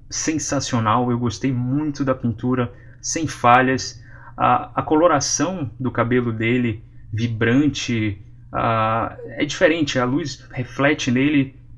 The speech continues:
a, só vendo ao vivo, talvez não consiga, a, passar pelo vídeo, mas é muito bonita a pintura dele,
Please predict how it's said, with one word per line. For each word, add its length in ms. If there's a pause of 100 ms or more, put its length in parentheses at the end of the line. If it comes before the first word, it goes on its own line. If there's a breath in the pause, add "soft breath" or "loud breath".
(160)
a, 200
só 300
vendo 300
ao 80
vivo, 320
talvez 300
não 120
consiga, 600 (320 loud breath)
a, 180
passar 380
pelo 260
vídeo, 300
mas 180
é 60
muito 500
bonita 420
a 40
pintura 400
dele, 420